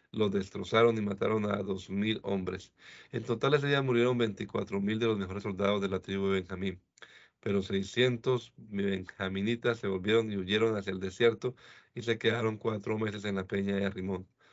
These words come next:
Los israelitas atacaron luego a los demás benjaminitas y pasaron a cuchillo a los hombres de la ciudad, matando animales y todo lo que encontraban a su paso y quemando las ciudades.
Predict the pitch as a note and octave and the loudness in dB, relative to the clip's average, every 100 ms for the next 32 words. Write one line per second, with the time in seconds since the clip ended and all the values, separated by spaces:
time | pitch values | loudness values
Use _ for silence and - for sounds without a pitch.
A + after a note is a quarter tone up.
0 | - - _ G#2+ G2 G#2+ G#2 G2+ G2+ A#2+ | -20 -20 _ -6 -2 -2 0 -2 0 2
1 | A2 G2+ A2 A#2 A2+ A#2 A2+ A2+ - - | 0 0 2 2 6 6 6 0 -4 -12
2 | - G2+ G2 F#2+ G#2 A2 A#2 A2+ A#2+ B2 | -4 -2 -2 -2 -2 2 0 0 -6 -2
3 | A#2+ A2+ A2+ G#2+ - - - - A2+ - | 0 0 0 -2 -6 -20 -20 -8 -6 -2
4 | G2 A2 A2+ A2+ G#2 - G2+ - G2+ - | -2 2 2 0 -4 -8 -8 -8 -8 0
5 | B2 A2 G2+ F#2+ G2 G2+ G#2 G2+ F#2+ F#2 | 0 2 0 0 -2 -2 0 0 -2 -2
6 | F#2+ G#2 A2+ - - _ - G2 G2+ G2 | 0 0 0 -6 -20 _ -6 -4 -2 0
7 | G#2+ G2 F#2+ B2 C3 C3+ - _ _ G2 | 0 0 4 4 4 2 -4 _ _ -12
8 | F#2+ G#2+ A2 G#2+ - G2 F#2 G2 F#2 G#2 | -2 4 6 4 0 -6 -4 -6 -2 0
9 | G#2+ G2+ F#2+ - A2+ A2 A2 G#2 F2+ F#2+ | 0 0 -4 2 2 2 -4 -4 -2 -2
10 | F#2 G2+ G2 F#2 F#2+ F#2 F#2+ F#2+ F#2 - | 0 -2 -2 -6 -6 -4 -4 -8 -12 -16
11 | - | -20